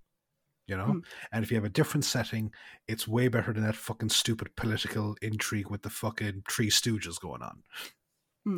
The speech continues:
Speaker 1: Here, the religious aspect of the fucking God City is so much more interesting than humans and Daleks trying to work together to overcome, like, an energy drain.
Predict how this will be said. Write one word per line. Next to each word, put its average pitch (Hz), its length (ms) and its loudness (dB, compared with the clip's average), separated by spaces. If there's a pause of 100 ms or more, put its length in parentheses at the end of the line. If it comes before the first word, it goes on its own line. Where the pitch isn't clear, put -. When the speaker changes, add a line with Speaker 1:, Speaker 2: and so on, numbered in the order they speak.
(760)
Speaker 1:
Here, 123 520 2 (500)
the 117 80 4
religious 113 640 4
aspect 117 380 -2
of 101 160 -6
the - 60 -8
fucking 107 480 -2
God 123 320 4
City - 560 -2 (520)
is 107 180 0
so 139 440 4
much 139 240 2
more 120 140 0
interesting 107 360 -2
than 92 120 -6
humans 101 320 -2
and 101 80 -4
Daleks 95 220 0
trying - 140 -2
to 101 60 -4
work 98 220 -6
together 98 460 -4
to 95 180 -8
overcome, 95 500 -4
like, 90 380 -8
an 104 120 -2
energy 92 380 -4
drain. - 280 -12